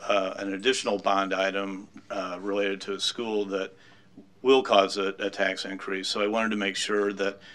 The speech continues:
uh, we understood what the differences were, that it was not going to be a tax increase to the citizens of Omaha.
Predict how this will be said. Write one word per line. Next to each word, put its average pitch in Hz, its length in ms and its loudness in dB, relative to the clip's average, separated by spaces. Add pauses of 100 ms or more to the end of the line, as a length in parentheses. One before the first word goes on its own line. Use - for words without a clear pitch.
(400)
uh, 95 340 -2
we 110 140 0
understood 110 440 0
what 104 160 -2
the 104 80 -4
differences 101 580 -6
were, 101 340 -2
that 95 120 -4
it 95 120 -6
was 117 220 6
not 107 180 0
going 101 240 -6
to 95 60 -8
be 98 120 -4
a 95 40 -2
tax 98 380 -2
increase 98 480 -8
to 98 100 -10
the 95 320 -8
citizens 98 600 -6
of 87 120 -14
Omaha. 98 500 -4